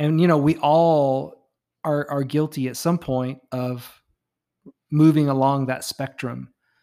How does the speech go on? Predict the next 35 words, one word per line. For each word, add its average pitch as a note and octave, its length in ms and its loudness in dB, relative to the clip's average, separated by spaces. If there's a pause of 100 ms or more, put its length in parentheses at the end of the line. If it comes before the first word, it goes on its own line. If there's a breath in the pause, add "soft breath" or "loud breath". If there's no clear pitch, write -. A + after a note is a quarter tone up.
(400)
of C3 320 -4
having C3 320 -2
a A#2+ 40 -8
closed D3 420 0
mindset B2+ 500 -2
versus B2 340 -6
a B2 40 -8
growth C3 300 -4
mindset. B2 520 -10
So B2 320 -4 (520 loud breath)
there's C#3+ 160 4
some D3 200 4
really D#3+ 240 6
great C#3+ 260 0
stuff C#3 320 -2
in C3 100 -4
her B2 120 -4
book, B2+ 420 -6 (320)
um, B2 640 -6 (320)
and D3+ 180 2
in C3+ 140 0
yesterday's C3 460 -2
episode. C3 440 -4
So C3+ 60 -4
if B2+ 100 -6
you C#3 60 2
didn't C3+ 420 -4
hear C#3 180 2
yesterday, B2+ 460 -2
go B2 160 -2
back A#2+ 460 -2 (840 soft breath)
and C3 160 -2
listen B2+ 280 -4
to A#2+ 100 -6
that. A2+ 280 -6